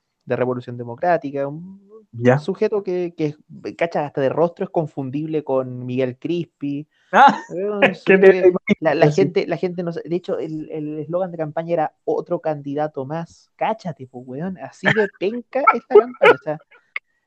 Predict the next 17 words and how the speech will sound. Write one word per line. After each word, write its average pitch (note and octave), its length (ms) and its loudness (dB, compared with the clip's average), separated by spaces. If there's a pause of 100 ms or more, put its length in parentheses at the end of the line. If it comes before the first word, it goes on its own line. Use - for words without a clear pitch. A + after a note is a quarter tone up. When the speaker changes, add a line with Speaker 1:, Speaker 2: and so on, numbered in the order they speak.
(180)
Speaker 1:
de D3+ 140 2
verdad, D#3+ 500 4
y, D#3 180 -4
y D#3+ 140 0
es G3 100 2
como E4 280 2
pa' F#3+ 140 8
reírse, D3 760 -2
y C#3 80 -6
la C#3+ 120 2
verdad D3 180 2
es F#3 60 -6
que G3+ 100 -8
yo G3 80 -2
tenía G3 200 -2
pensado F3+ 280 0
hacer F3+ 220 -6